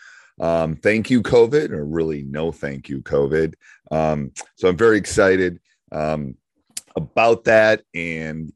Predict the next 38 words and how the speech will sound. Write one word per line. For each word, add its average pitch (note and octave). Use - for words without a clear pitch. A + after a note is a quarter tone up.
and D#2
all F2+
of D#2
those E2+
kind E2
of D2+
things. F#2
Let B2+
me B2+
give A#2+
a A2+
big A2+
shout A#2
out G#2+
to A2+
our G2+
two G#2
sponsors, F#2+
Doctor F#2
Dish, F#2
the G2
number F2+
one F2
shooting F2+
machine F2+
on F2
the F2
market, D3
which G2
I A2+
know A2
we A2+
will G#2
be G2
using, G#2
if F#2+
not G2
today, F#2